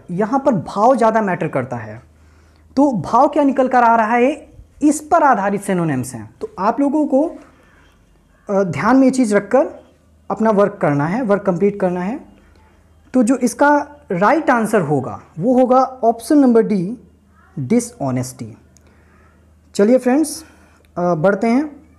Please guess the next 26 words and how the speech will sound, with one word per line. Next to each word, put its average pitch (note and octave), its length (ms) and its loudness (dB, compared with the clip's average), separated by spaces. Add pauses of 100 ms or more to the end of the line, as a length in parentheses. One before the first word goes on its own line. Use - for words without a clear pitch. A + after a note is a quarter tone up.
(300)
अपने G3+ 220 -4
अगले F3+ 240 0
क्वेश्चन A#3 300 0
की A3 80 -4
तरफ। C4+ 340 -2 (1200)
अगला G3+ 200 2
क्वेश्चन C4 280 -2
आप A#3 160 0
लोगों A3 200 2
की, B3+ 200 0 (680)
अ, F#3+ 180 -2
स्क्रीन A3+ 340 -2
पे A3+ 160 2
है C4 340 0
दूसरा, A3 440 0 (920)
क्वेश्चन F#3+ 220 -2
नंबर A3 260 2
दो, A3 400 0 (720)
इंसिपिड। A#3+ 460 0 (540)
तो F#3+ 60 -4
फ्रेंड्स, D4 520 0
इंसिपिड A#3+ 360 -2
का D4 100 0
मतलब C4 300 2
होता B3 240 2
है C#4 420 -2